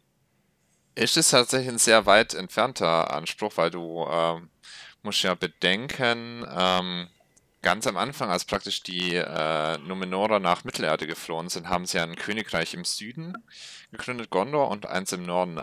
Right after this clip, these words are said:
Arnor, wo Max ja auch schon öfters mal drüber erzählt hat. Und praktisch dieses Königreich im Norden ist ja dann irgendwann in, äh,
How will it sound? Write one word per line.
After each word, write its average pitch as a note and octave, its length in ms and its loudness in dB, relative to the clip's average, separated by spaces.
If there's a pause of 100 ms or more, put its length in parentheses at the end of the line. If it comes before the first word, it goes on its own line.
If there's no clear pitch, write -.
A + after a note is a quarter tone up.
Arnor, D#2+ 680 -2
wo E2 80 -4
Max D#2+ 300 -2
ja D2 100 -4
auch D2+ 80 -2
schon - 200 -6
öfters - 280 -8
mal D#2 120 -6
drüber C#2+ 240 -8 (100)
erzählt - 400 -10
hat. - 260 -14 (960)
Und F2+ 160 -8
praktisch G2 400 2
dieses F2+ 280 -4
Königreich G2 540 0
im F#2 100 -6
Norden F#2+ 360 2
ist G#2 160 0
ja G#2 80 2
dann F#2+ 160 4
irgendwann F#2+ 460 0
in, E2 220 -8
äh, D#2 400 -2